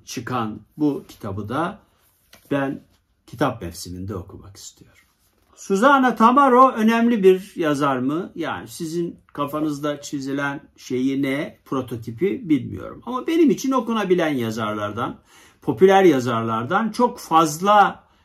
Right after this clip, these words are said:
sayıda okuru olan yazarlardan bir tanesi. Onun Büyük Bir Aşk Hikayesi diye Can Yayınları'ndan çıkmış bir kitabı var. Onu da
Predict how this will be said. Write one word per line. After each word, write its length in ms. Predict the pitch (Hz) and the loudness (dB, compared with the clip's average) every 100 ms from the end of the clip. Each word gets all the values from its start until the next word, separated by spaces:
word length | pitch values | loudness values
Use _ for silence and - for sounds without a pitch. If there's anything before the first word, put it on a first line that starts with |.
| _ _ _ | _ _ _
sayıda 420 | - 180 160 165 | -4 2 4 4
okuru 640 | 220 - 147 - 190 208 226 | 2 2 2 0 0 2 2
olan 440 | 151 127 95 87 - _ - | 2 2 0 -6 -16 _ -12
yazarlardan 800 | 107 110 98 98 98 147 185 151 | -10 -8 -6 -6 -6 -6 -6 -4
bir 100 | 127 | -6
tanesi. 720 | 117 - - - - 233 262 _ _ _ | -8 -12 -14 -12 -4 -4 -4 _ _ _
Onun 500 | 233 214 220 254 196 | 2 4 2 -2 -2
Büyük 380 | 185 220 214 - | 0 0 0 2
Bir 300 | 196 196 185 | 4 4 2
Aşk 220 | 180 - 143 | 0 0 -2
Hikayesi 640 | 127 139 113 117 - 113 | 0 -2 -2 -4 -8 -2
diye 220 | 139 160 | 0 2
Can 180 | 160 151 | 2 2
Yayınları'ndan 720 | 131 110 104 95 73 65 80 | 0 -4 -6 -10 -12 -14 -16
çıkmış 400 | 117 - 175 - | -18 -16 -18 -16
bir 80 | 113 | -20
kitabı 380 | - 113 - 65 | -16 -16 -14 -10
var. 300 | 147 170 _ _ _ _ _ | -10 -12 _ _ _ _ _
Onu 300 | 208 226 208 | 2 4 4
da 300 | 185 190 226 | 2 0 -2